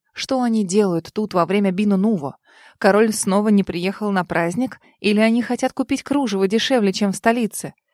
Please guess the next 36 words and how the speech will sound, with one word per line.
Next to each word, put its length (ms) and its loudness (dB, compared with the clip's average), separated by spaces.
Постепенно 500 -6
мысли 300 -8
мои 200 -6
успокоились, 920 -6
и 80 -10
я 160 -6
уснула. 560 -12
Утром 340 -2
я 200 2
умылась, 500 -2
оделась 560 -2
и 100 -4
вышла 300 -4
на 140 0
заднее 300 0
крыльцо, 500 0
услышав 400 -6
колокольчик 560 -4
молочника. 640 -4
Ночью 380 0
ударил 380 0
морозец, 640 0
так 160 -4
что 140 -8
я 120 -4
ёжилась, 580 -4
стоя 280 -2
у 60 -4
калитки, 420 -2
и 120 -8
наблюдала 520 -2
за 100 -4
приближающимся 840 -2
фургончиком 640 -4
с 80 -8
крынками. 580 -6